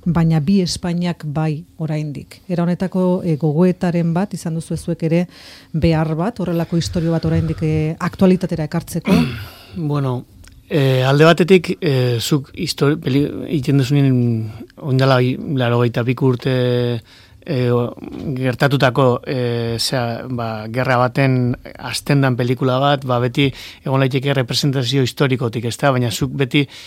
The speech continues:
Speaker 2: zure asmoa beti da ekartzea gaur egunea, ezta? Nolabait edo hor hasten dan historia bat,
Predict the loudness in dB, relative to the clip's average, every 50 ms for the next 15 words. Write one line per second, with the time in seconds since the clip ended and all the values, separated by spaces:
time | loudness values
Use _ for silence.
0 | -20 -20 -20 -20 -20 -20 -20 -20 _ -18 -12 -6 -2 2 4 4 4 4 4 6
1 | 6 6 6 6 4 2 2 2 2 2 2 2 0 -2 -2 0 0 2 2 2
2 | 2 2 2 0 -2 -2 -4 -6 -6 -8 -10 -8 -6 -6 -4 -2 0 2 2 2
3 | 2 2 2 0 0 0 0 0 2 2 2 0 0 0 0 2 2 0 -2 -2
4 | -2 -2 0 2 4 2 2 0 -4